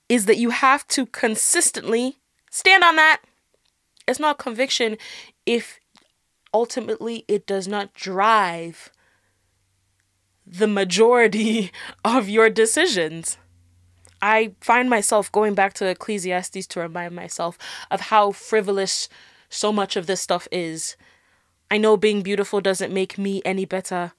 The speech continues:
or any worse of a person. And that what I'm doing here, what I'm doing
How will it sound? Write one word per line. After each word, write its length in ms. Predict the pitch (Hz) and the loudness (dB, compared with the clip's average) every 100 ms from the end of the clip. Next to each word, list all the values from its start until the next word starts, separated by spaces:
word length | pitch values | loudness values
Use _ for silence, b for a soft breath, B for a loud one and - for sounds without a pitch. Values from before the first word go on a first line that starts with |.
| _ - | _ -2
or 140 | 196 | 0
any 180 | 202 202 | 0 -2
worse 420 | 196 190 180 - | -2 -2 -4 -6
of 140 | - 185 | -4 -4
a 80 | 175 | -4
person. 560 | 196 185 - 170 165 _ _ _ _ _ _ _ _ _ _ B B B - | -2 -2 -2 -4 -6 _ _ _ _ _ _ _ _ _ _ B B B -2
And 140 | 208 | 2
that 220 | 196 - - | 2 2 -4
what 220 | 180 254 | 2 4
I'm 120 | 254 | 4
doing 220 | 233 240 | 2 0
here, 420 | 180 311 269 156 - _ _ _ | 2 2 2 0 -6 _ _ _
what 120 | 208 254 | 2 4
I'm 160 | 254 | 4
doing 320 | 220 285 254 | 2 0 0